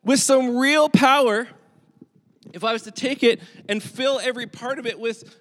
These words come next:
with some actual power, which feels a little less powerful today after moving, but it now becomes a lot more effective.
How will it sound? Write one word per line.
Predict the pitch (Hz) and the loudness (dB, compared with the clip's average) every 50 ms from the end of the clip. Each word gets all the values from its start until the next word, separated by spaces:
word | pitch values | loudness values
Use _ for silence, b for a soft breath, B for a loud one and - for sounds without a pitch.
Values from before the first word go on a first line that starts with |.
| _ - | _ -2
with | 220 226 | -2 -2
some | - - 233 220 | 0 -2 -2 -2
actual | - 220 233 254 - - - 240 240 226 | 0 0 0 0 -2 -2 -4 -4 -4 -4
power, | - - 240 214 226 233 220 | -4 -4 -2 -2 0 0 0
which | 220 214 - | -2 -4 -4
feels | - 220 233 240 220 | -6 -6 -6 -6 -4
a | 220 | -4
little | 208 208 233 240 233 220 | -4 -2 -2 -2 -2 -2
less | 226 220 - - | -2 -4 -4 -2
powerful | - - 208 220 220 214 - 220 202 | -2 0 0 0 -2 -2 -4 -4 -6
today | - - 202 208 220 220 214 | -4 -6 -6 -4 -4 -4 -4
after | 202 202 202 - 208 | -4 -6 -6 -6 -4
moving, | 208 208 220 214 233 220 B B B B B B | -2 -2 -2 -2 -4 -6 B B B B B B
but | - 233 208 175 - b b b b b b b b - | -2 -2 -2 -2 -8 b b b b b b b b -4
it | 196 208 208 | -4 -2 0
now | 214 226 247 277 | 0 0 0 0
becomes | 277 277 247 - - 247 233 233 233 202 - | 0 -2 -4 -2 -2 -2 -2 -2 -4 -6 -6
a | - | -6
lot | 208 214 220 233 226 175 | -4 0 0 0 0 0
more | 208 220 226 220 | 0 0 0 0
effective. | 202 - - 220 220 - - 156 120 110 - - | 0 0 0 -2 -2 -2 -4 -6 -6 -6 -8 -16